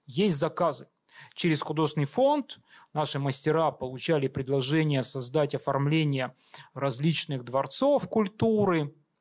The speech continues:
и в городе, и в сельской местности. Да, поездки на халтуру, как воспринимали художники эту работу, м, вот, эм, ну, по сути, даже стали легендарными.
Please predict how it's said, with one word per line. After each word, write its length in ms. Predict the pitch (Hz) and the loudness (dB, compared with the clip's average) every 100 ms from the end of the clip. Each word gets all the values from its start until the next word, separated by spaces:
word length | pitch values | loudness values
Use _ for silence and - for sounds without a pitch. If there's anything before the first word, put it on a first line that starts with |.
| - | -4
и 160 | 202 | 0
в 80 | 147 | 0
городе, 580 | 135 175 233 226 196 180 | 2 4 4 2 -2 -4
и 200 | 190 190 | -6 -4
в 40 | |
сельской 380 | - 160 135 131 | -4 -2 -4 -8
местности. 580 | 131 135 - 143 - 185 _ _ _ _ _ _ _ _ _ _ _ - - - - _ _ _ _ _ _ _ _ _ | -8 -8 -8 -10 -12 -16 _ _ _ _ _ _ _ _ _ _ _ -18 -18 -20 -20 _ _ _ _ _ _ _ _ _
Да, 380 | 156 127 170 139 | -6 0 2 2
поездки 800 | 139 143 202 175 - - 165 147 - _ _ | -4 -4 -2 -2 -6 -2 -2 -2 -10 _ _
на 160 | 151 156 | -4 -2
халтуру, 800 | - 143 143 226 262 247 226 - _ | 0 -2 -2 -2 2 2 0 -6 _
как 480 | - 151 139 - - _ _ | 0 2 2 -6 -20 _ _
воспринимали 640 | - 147 156 156 156 151 139 | -8 -6 -2 -2 0 0 -2
художники 720 | - 139 151 143 143 135 135 | -8 -4 -2 -2 -2 -4 -6
эту 320 | 139 147 139 | -6 -6 -4
работу, 640 | 131 135 131 143 135 139 - - - - - _ | -2 -2 -2 -2 -2 -6 -6 -12 -20 -20 -20 _
м, 480 | 180 143 131 127 120 120 | -10 -6 -6 -8 -10 -10
вот, 400 | 139 135 _ - | -8 -8 _ -8
эм, 260 | 143 135 113 - _ _ _ | -4 -4 -6 -14 _ _ _
ну, 140 | 175 196 | -4 -2
по 80 | 139 | -2
сути, 220 | 165 147 | -4 -2
даже 220 | 139 135 | 0 0
стали 320 | - 147 147 | 0 0 0
легендарными. 880 | 127 147 139 127 139 131 131 135 131 | 0 0 -2 0 0 0 -4 -14 -16